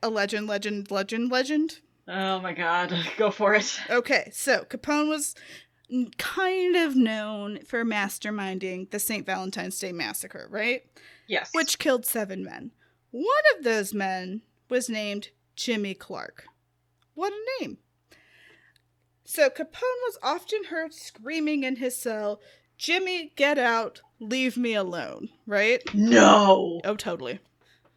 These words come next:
Speaker 2: Oh, shit.
Speaker 1: So now that they're both ghosts, I wonder if they made up.
Speaker 2: Yes. Oh, man, if you were a ghost, could you hunt a,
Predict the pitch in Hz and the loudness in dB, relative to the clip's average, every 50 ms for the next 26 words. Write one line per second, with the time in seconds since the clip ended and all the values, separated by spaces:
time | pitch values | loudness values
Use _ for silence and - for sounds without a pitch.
0 | _ - 214 220 226 226 220 220 208 202 190 170 160 143 - - - - - - | _ 10 12 12 12 10 8 6 6 6 4 2 0 -4 -6 -8 -10 -12 -12 -8
1 | - - - - - - - - - - 220 240 - - - - - - - - | -6 -4 -2 -2 -2 -4 -6 -2 2 4 6 6 6 4 2 -4 -6 -6 -6 -8
2 | - - - - _ _ - - - 262 240 220 185 - - _ - 240 240 247 | -12 -16 -20 -20 _ _ -6 -2 0 2 2 0 -2 -6 -10 _ -4 0 4 4
3 | 269 302 339 330 - 277 233 208 - 180 170 180 - - - 269 247 262 302 311 | 4 4 2 0 -2 -2 -2 -2 -2 -4 -4 -4 -6 -4 -2 -2 0 0 0 -2
4 | - - - - - - - - _ _ _ _ _ _ _ _ - 214 214 220 | -6 -10 -14 -16 -16 -16 -16 -18 _ _ _ _ _ _ _ _ -12 -8 -4 -2
5 | 233 240 240 226 - 220 208 208 214 208 190 180 147 98 - - - _ _ _ | 0 0 0 0 0 0 0 0 -2 -2 -2 -2 -4 -4 -6 -10 -16 _ _ _
6 | _ _ _ _ - - 196 208 226 220 202 208 220 233 220 214 214 220 202 208 | _ _ _ _ -14 -12 -8 -6 -4 -4 -2 -2 -2 -2 -2 -2 -4 -4 -4 -2
7 | 233 254 302 294 247 208 190 - - 196 196 226 233 233 - - - 190 165 151 | 2 4 6 6 6 6 4 2 2 2 4 4 2 0 -2 -8 -8 -8 -8 -8
8 | 165 214 240 254 - - - - 185 185 226 247 - - - 190 | -8 -8 -8 -10 -12 -12 -8 -6 -6 -6 -6 -8 -10 -10 -12 -12